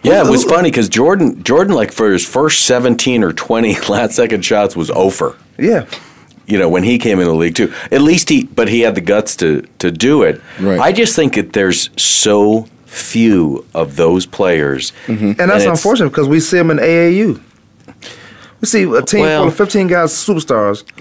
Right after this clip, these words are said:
Speaker 3: Well, that's
Speaker 2: that
Speaker 3: what
Speaker 2: wants
Speaker 3: they
Speaker 2: to shoot
Speaker 3: do
Speaker 2: the
Speaker 3: in
Speaker 2: ball.
Speaker 3: A A U 'cause they'll, they'll load up a team
Speaker 2: They try
Speaker 3: and
Speaker 2: to
Speaker 3: then
Speaker 2: get to
Speaker 3: they'll run
Speaker 2: college.
Speaker 3: through the house. Yeah, they ju-, they just wanna get to college. They just want to get this team looked at.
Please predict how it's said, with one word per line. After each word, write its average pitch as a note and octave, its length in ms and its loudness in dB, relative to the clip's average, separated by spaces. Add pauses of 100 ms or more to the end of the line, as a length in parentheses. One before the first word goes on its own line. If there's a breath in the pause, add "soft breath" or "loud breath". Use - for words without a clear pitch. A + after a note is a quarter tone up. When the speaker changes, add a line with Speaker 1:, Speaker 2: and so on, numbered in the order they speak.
(380 loud breath)
Speaker 3:
Well, A#2+ 120 0
that's C#3+ 160 2
Speaker 2:
that D3 80 2
Speaker 3:
what D#3+ 60 4
Speaker 2:
wants F3 100 2
Speaker 3:
they B2+ 60 2
Speaker 2:
to - 20 0
shoot C3+ 140 2
Speaker 3:
do - 20 -
Speaker 2:
the C3+ 60 4
Speaker 3:
in A#2+ 60 2
Speaker 2:
ball. A2+ 80 2
Speaker 3:
A B2 120 2
A A#2 80 4
U A2 300 2
'cause G2+ 320 0
they'll, A2+ 260 2
they'll G#2+ 260 2
load A2+ 240 4
up A#2+ 140 0
a B2+ 60 0
team B2 440 -2 (220)
Speaker 2:
They B2+ 100 -4
try C#3 140 -2
Speaker 3:
and G#2+ 40 2
Speaker 2:
to - 40 2
Speaker 3:
then A2 60 2
Speaker 2:
get - 0 -
to - 0 -
Speaker 3:
they'll A2+ 180 4
run G#2 100 2
Speaker 2:
college. A#2+ 200 2
Speaker 3:
through B2 100 2
the A2 100 4
house. G#2+ 340 -2
Yeah, A2+ 200 2
they A#2+ 160 2
ju-, A2 100 -2
they A2 160 0
just B2 180 -2
wanna A#2 180 2
get G#2 100 0
to - 80 -4
college. G#2 260 0
They A2 100 2
just A2 140 -2
want G#2+ 140 0
to G#2 140 2
get G2+ 180 0
this G2+ 100 -4
team G#2+ 220 -2
looked G#2+ 280 0
at. F2+ 200 2